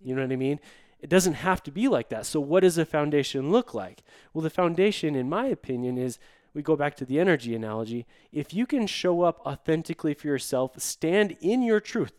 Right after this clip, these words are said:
including the fear, and you can objectively look at it and say, "What am I feeling? Am I okay even in this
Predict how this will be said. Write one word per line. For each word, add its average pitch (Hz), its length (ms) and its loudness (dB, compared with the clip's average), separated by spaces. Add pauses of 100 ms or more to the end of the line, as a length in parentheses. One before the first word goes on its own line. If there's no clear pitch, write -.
including 185 600 0
the 156 80 2
fear, 160 560 -2 (1080)
and 156 180 2
you 175 100 -2
can 170 180 0
objectively 175 720 4
look 202 280 4
at 143 200 6
it 135 120 2
and 135 160 0
say, 143 380 2 (180)
"What 190 440 -4 (200)
am 165 180 0
I 160 120 0
feeling? 131 520 -2
Am 156 200 -2
I 170 80 4
okay 180 360 0
even 196 380 -2
in 175 160 -2
this 156 220 -4